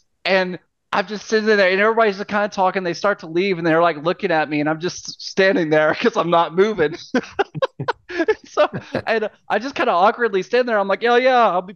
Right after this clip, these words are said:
I'll be right there," you know, and, and finally, like, they kinda, like, leave, like, looking at me weird. And I just waited.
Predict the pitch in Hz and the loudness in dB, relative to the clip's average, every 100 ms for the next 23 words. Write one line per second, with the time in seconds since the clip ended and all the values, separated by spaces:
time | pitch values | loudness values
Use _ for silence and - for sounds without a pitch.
0 | - 175 190 220 220 214 208 220 196 170 | -2 0 0 0 0 0 0 0 2 0
1 | 156 175 156 151 143 127 _ _ - 156 | -2 -2 0 0 -4 -8 _ _ -4 -4
2 | - 190 202 202 180 156 147 - 147 160 | 0 2 2 0 -4 -2 -4 -4 -6 -2
3 | 180 185 151 117 139 165 165 147 135 135 | -2 0 0 -2 -4 -2 -2 -2 -2 -2
4 | - - 151 143 156 160 135 135 120 156 | -6 -6 -4 -4 -4 -2 -2 -2 -2 0
5 | 160 123 123 117 135 139 143 147 170 165 | 2 0 -4 -2 -2 -4 -4 0 2 2